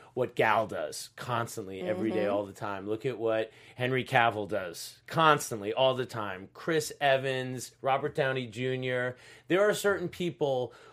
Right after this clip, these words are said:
Speaker 1: who have taken sort of the responsibility or whatever, their roles, and it's become a part of their persona in their social media. They stand behind it.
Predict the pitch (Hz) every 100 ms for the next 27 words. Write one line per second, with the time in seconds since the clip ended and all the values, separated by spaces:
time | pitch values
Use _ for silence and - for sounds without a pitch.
0 | - - 151 151 139 139 131 120 - 151
1 | 151 165 151 139 - 147 139 131 - _
2 | _ _ _ - 123 117 - 127 113 110
3 | 196 208 196 185 147 151 151 151 127 135
4 | 135 170 175 175 165 - 135 135 131 123
5 | - 123 143 135 127 127 - 156 160 151
6 | 143 139 127 143 127 131 131 127 127 117
7 | 117 104 113 135 170 165 160 143 - -
8 | 143 131 143 131 123 117 120 117 117